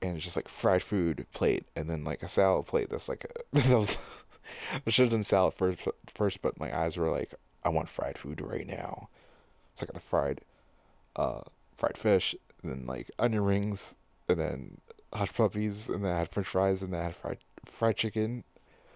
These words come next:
<sighs> God. I guess this whole week I have to, like, overdo it on, like, healthy choices, I guess. So,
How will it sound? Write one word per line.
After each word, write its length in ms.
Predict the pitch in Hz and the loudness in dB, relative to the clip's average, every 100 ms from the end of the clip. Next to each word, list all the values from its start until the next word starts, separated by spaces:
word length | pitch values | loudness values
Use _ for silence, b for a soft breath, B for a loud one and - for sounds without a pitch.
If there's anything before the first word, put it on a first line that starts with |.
| B B B B _ | B B B B _
<sighs> 500 | - - - - - | -8 -8 -10 -16 -10
God. 400 | - - - - - _ _ _ _ _ _ _ _ _ - - - b b b b b b b _ _ | -8 -8 -10 -14 -18 _ _ _ _ _ _ _ _ _ -20 -20 -20 b b b b b b b _ _
I 40 | 101 | -6
guess 120 | 92 | -4
this 140 | 90 | -6
whole 160 | - 104 | 0 0
week 180 | 90 - | 0 -4
I 60 | |
have 160 | - - | -8 -8
to, 80 | - | -6
like, 300 | 57 - - _ _ _ _ _ - | -6 -8 -16 _ _ _ _ _ -2
overdo 400 | 98 78 85 76 | -2 0 0 0
it 120 | 53 | -2
on, 140 | 65 | -6
like, 180 | 55 - | -8 -10
healthy 600 | - 82 - 82 71 76 - _ _ _ _ _ _ _ _ _ _ _ _ - - | -2 -2 -2 -6 -6 -8 -12 _ _ _ _ _ _ _ _ _ _ _ _ -20 -8
choices, 520 | - 95 82 78 78 | -2 -2 -2 -6 -4
I 60 | - | -4
guess. 440 | 60 69 - - - _ _ B B B B B B B B B B B B B B B | -2 -4 -6 -16 -20 _ _ B B B B B B B B B B B B B B B
So, 360 | - - 196 | -2 4 4